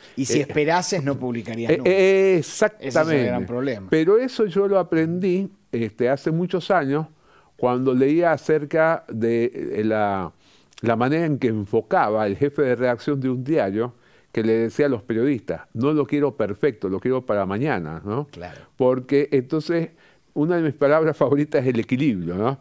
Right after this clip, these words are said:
Speaker 1: Ujú.
Speaker 2: El equilibrio entre hacer las cosas bien, pero no esperar a que sea perfecto, porque si no nos morimos
Speaker 1: Claro.
Speaker 2: y no hicimos nada,
Speaker 1: Claro,
Speaker 2: ¿no?
Speaker 1: que tenga cierto timing la, la,
Speaker 2: Eh,
Speaker 1: la
Speaker 2: eh,
Speaker 1: cosa.
Speaker 2: exactamente.
Speaker 1: Ahora, em,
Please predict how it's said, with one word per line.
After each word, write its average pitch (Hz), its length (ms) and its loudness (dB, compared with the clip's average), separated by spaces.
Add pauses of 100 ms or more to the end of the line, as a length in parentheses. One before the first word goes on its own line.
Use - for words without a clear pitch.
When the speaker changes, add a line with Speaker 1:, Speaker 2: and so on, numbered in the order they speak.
(140)
Speaker 1:
Ujú. 104 260 -18
Speaker 2:
El 113 140 0
equilibrio 202 720 0
entre 139 400 2
hacer 180 180 -2
las 180 120 0
cosas 196 300 -2
bien, 202 360 0 (640)
pero 190 640 2 (160)
no 127 220 0
esperar 165 480 2
a 156 80 2
que 117 160 -2
sea 160 300 0
perfecto, 139 760 0
porque 113 240 0
si 131 140 -4
no 165 240 2
nos 135 180 2
morimos 185 680 2
Speaker 1:
Claro. 110 340 -4
Speaker 2:
y 143 40 6
no 156 120 4
hicimos 139 360 2
nada, 104 420 0
Speaker 1:
Claro, 107 160 -2
Speaker 2:
¿no? 143 80 0
Speaker 1:
que 135 100 -2
tenga 165 260 0
cierto 170 400 -2
timing 131 560 0
la, 120 180 0
la, 131 180 2
Speaker 2:
Eh, 135 120 2
Speaker 1:
la 143 240 2
Speaker 2:
eh, 151 100 2
Speaker 1:
cosa. 120 220 -2
Speaker 2:
exactamente. 143 680 0
Speaker 1:
Ahora, 196 380 0
em, 170 640 -2